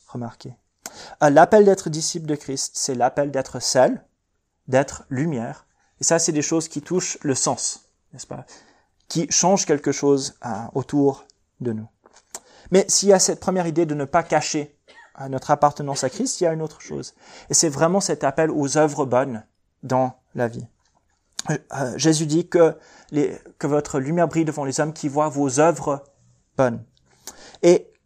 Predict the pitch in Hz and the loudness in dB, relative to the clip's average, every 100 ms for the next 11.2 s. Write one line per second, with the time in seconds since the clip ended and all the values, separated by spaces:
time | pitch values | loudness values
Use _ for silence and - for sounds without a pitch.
0 | _ _ _ 170 180 165 165 262 214 175 | _ _ _ 0 0 -2 -2 0 2 0
1 | - 160 - - 160 160 170 185 208 - | 2 -2 -2 -2 -2 2 2 2 -2 -6
2 | - 131 - 143 120 123 - _ _ _ | -8 -2 2 2 2 -2 -10 _ _ _
3 | _ _ - 139 135 165 160 156 180 185 | _ _ -8 -6 -4 -4 0 4 4 4
4 | - 147 - 135 143 - 139 170 - 135 | -4 -6 -6 4 4 4 0 -2 -4 -4
5 | 135 - 143 - 151 147 127 120 _ _ | -4 -2 -2 2 2 0 -6 -10 _ _
6 | _ 139 160 - 151 151 131 156 - 156 | _ 2 2 2 -4 -2 -2 -2 -4 -4
7 | 139 131 131 - 147 131 131 123 _ _ | -6 -6 -8 -8 -6 0 -2 -2 _ _
8 | - 120 123 135 139 160 - 131 - - | -2 0 2 2 2 -2 -6 -8 -8 -12
9 | _ _ _ - 151 - 208 202 - - | _ _ _ 0 4 6 6 6 2 0
10 | 175 185 208 147 139 147 151 139 120 120 | 6 6 6 2 0 2 0 -2 2 2
11 | 151 139 | 2 -6